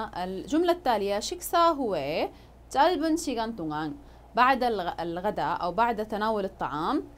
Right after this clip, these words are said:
خلال وقت قصير تستطيع أن تفعل كل ما تريد أن تفعله". إذن إذا قرأنا الجملة السابقة والجملة التالية سنعرف أننا يجب أن نستخدم،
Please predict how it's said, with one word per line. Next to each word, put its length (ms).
خلال 360
وقت 260
قصير 480
تستطيع 640
أن 100
تفعل 340
كل 240
ما 100
تريد 220
أن 100
تفعله". 440
إذن 280
إذا 100
قرأنا 340
الجملة 300
السابقة 540
والجملة 320
التالية 440
سنعرف 480
أننا 300
يجب 220
أن 120
نستخدم، 560